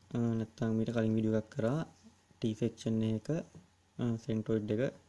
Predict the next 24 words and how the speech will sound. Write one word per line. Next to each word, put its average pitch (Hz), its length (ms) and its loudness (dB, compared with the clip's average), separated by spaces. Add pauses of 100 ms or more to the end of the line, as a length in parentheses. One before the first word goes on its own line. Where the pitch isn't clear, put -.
(400)
හොයන්න 110 200 2
කොහොමද 127 280 4
කියලා. 107 280 -4 (760)
ඒක 123 180 0
නිසා 127 240 0
අපිට 143 200 -6
ඒක 120 200 -2
කරන්න, 113 360 0 (240)
ඒක 110 200 -2
දැන් 110 200 -2
මෙතනදි 110 240 -2
මං 110 260 -2
කරන්නේ 107 340 -4
නැහැ. 113 180 -2
ඒක 139 120 -6
මං 117 160 -4
කලින් 107 260 -2
කරපු 110 220 0
නිසා 117 220 0
මං 117 180 0
ඒකේ 110 180 -2
ලින්ක් 107 220 0
එක 123 100 2
දානවා. 117 360 2